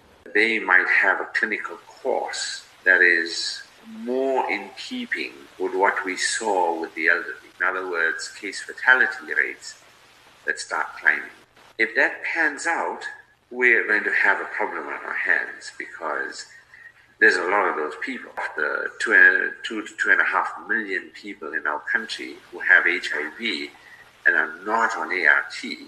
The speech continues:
that probably somewhere around half a million have low C D four counts. So you can imagine what we may be heading into.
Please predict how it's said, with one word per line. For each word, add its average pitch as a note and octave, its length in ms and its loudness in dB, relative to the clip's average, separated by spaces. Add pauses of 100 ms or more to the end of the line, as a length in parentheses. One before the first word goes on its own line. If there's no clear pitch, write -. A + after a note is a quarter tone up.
(100)
that - 100 -4 (120)
probably D#3+ 920 2
somewhere G2+ 680 4
around E2+ 340 4
half G2+ 400 0
a - 140 -8
million F#2 340 -2 (380)
have F#2 160 0
low F#2 180 0
C - 180 -6
D D2 120 -12
four - 180 -8 (100)
counts. - 380 -10 (680)
So A2 220 4
you G#2 240 4
can G2 200 0
imagine G#2 540 6 (960)
what F#2 280 0
we F#2 140 -2
may F2+ 220 -2
be D#2 200 -4
heading E2 480 0
into. - 540 -4